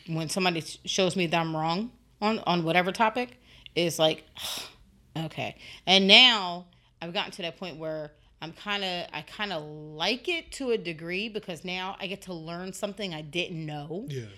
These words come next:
Speaker 1: And I get excited about the learning process. "Okay,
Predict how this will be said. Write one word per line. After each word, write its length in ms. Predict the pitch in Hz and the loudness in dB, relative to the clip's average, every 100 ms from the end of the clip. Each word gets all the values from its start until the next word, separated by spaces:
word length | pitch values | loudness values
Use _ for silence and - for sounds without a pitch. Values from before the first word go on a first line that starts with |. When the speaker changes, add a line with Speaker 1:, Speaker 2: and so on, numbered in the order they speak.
| - - | -20 -8
Speaker 1:
And 160 | 190 226 | -6 -4
I 60 | |
get 180 | 226 247 | -4 -4
excited 480 | 233 - 233 247 240 | -6 -2 -2 0 -4
about 380 | 170 190 180 - - _ _ _ - | -4 -4 -4 -4 -12 _ _ _ -8
the 120 | 185 | -6
learning 460 | 175 196 240 220 156 | -4 -4 -2 -4 -6
process. 680 | - 156 143 - 120 - - - | -12 -12 -10 -10 -10 -12 -16 -6
"Okay, 520 | 226 233 185 156 165 | -6 -2 -4 -4 -6